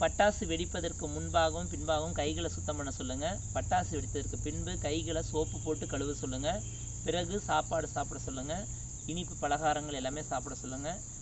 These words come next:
அதுபோல பட்டாசு வெடிப்பதற்கு முன்பாகவும் பின்னரும் கைகளையும் கால்களையும் சோப்பு போட்டு கழுவணும்.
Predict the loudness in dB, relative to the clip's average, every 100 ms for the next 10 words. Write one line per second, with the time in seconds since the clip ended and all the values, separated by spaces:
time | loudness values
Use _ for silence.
0 | -8 -6 -4 0 2 2 0 -2 2 2
1 | 0 -2 -2 -2 -2 -2 -4 -4 2 2
2 | 2 -2 -6 -4 -4 -4 -4 -4 -2 -2
3 | -2 -2 -2 -2 0 -4 -6 -6 -6 -6
4 | -4 -2 -2 -2 -2 -4